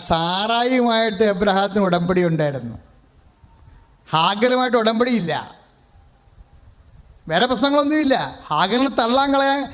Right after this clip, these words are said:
ഹാഗറിനെ തള്ളിക്കളയാൻ കാരണം ഉടമ്പടി ഇല്ലാത്ത കൊണ്ടാണ്. സാറായുമായിട്ടാണ് താ-,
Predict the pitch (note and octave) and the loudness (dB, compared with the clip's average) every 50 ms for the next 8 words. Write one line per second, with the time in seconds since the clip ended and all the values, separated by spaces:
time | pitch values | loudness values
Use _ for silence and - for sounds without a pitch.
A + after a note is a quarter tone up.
0 | - - - - - - D3+ D#3+ F3+ G3 G#3 B3 C#4 C#4 A3 - C4 A#3 B3 C4+ | -16 -20 -20 -14 -4 0 0 0 2 2 0 0 0 0 0 0 0 0 0 0
1 | B3+ C#4 C#4 C#4 C#4 C#4+ C#4+ C4 B3+ B3+ B3 B3+ B3+ B3 B3 B3+ C#4 C#4+ - - | 2 2 2 2 2 0 0 0 0 0 0 0 0 0 0 0 0 -2 -6 -12
2 | - - - - - G3 G3 A3+ A#3 C4 C4+ C4+ A#3+ C4 B3+ A#3 G#3+ C4 A#3+ B3 | -20 -20 -18 -6 -2 -2 0 0 2 0 0 2 2 0 0 0 0 -2 0 0
3 | A3+ G#3 D#3+ A#2+ A#2+ - - - - _ - _ _ _ _ _ _ _ - _ | -2 -2 -6 -8 -10 -14 -18 -20 -20 _ -20 _ _ _ _ _ _ _ -20 _
4 | _ _ - - - - - - - - - - - F#3 E3 F3 F#3+ A3 B3+ C#4+ | _ _ -20 -20 -20 -20 -20 -20 -20 -20 -20 -4 -2 -2 0 0 -2 -2 0 0
5 | D4 D4+ D4+ D4+ D4 D4 D4 D4 C#4+ A#3+ A3 D4 C#4+ C#4 C#4 C4+ C#4 C#4 C#4+ D4 | 0 0 2 2 2 2 2 2 0 0 0 0 2 2 2 2 0 -2 -4 -6
6 | C#4+ - - - - - _ _ _ _ - F#3+ F3+ G3 | -10 -14 -20 -20 -20 -20 _ _ _ _ -4 -2 -2 -2